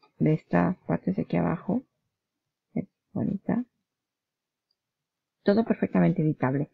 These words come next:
Si queréis hacer vuestros propios diseños, pues tiene para poner texto. Podéis poner texto vosotros, adicionar texto. Esta soy yo, por ejemplo. Soy yo. Y podéis poner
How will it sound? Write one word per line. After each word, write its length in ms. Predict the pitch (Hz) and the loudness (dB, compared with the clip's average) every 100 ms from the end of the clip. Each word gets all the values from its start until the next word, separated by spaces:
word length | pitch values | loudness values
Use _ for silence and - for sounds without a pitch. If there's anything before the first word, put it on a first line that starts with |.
| _ _ - - _ _ | _ _ -20 -20 _ _
Si 160 | 202 | 2
queréis 280 | 190 202 220 | 6 6 6
hacer 220 | 240 233 | 4 4
vuestros 320 | 214 226 208 208 | 2 2 2 0
propios 400 | - 202 202 226 | -2 0 0 0
diseños, 720 | 196 226 214 185 185 262 _ _ | 0 2 4 6 4 0 _ _
pues 180 | 156 - | -6 -2
tiene 400 | - 156 156 - _ - | 2 4 4 0 _ -4
para 160 | 165 | -2
poner 320 | - 156 156 | 0 0 0
texto. 540 | - 151 156 - 233 339 _ _ _ _ _ _ _ _ - 196 - - - - - - | 0 -4 -4 -2 -2 -4 _ _ _ _ _ _ _ _ -12 -10 -6 -8 -6 -8 -8 -8
Podéis 240 | - - | -8 -8
poner 260 | - 135 - | -8 -8 -6
texto 320 | - 135 - | -8 -10 -10
vosotros, 420 | 147 - 247 254 | -10 -8 -8 -4
adicionar 380 | - 214 220 277 | -4 -2 -2 -2
texto. 340 | - - - - - - - _ _ _ _ _ _ _ _ _ - - _ _ - _ _ - - _ - - - - - | -4 -8 -8 -12 -10 -10 -14 _ _ _ _ _ _ _ _ _ -20 -20 _ _ -20 _ _ -20 -20 _ -20 -20 -20 -16 -10
Esta 280 | - 262 | -6 -4
soy 260 | 240 240 214 | 0 0 2
yo, 160 | 131 135 - | 0 -2 -6
por 100 | - | -6
ejemplo. 460 | 160 - 143 - - - _ _ - - | -4 -2 -4 -4 -12 -12 _ _ -20 -10
Soy 160 | - 196 | -4 -4
yo. 240 | 220 220 190 _ _ _ _ _ - - _ - | -2 -4 -8 _ _ _ _ _ -20 -20 _ -6
Y 80 | |
podéis 340 | 131 143 147 - | -2 0 0 0
poner 600 | 151 147 147 143 143 | -2 0 2 2 0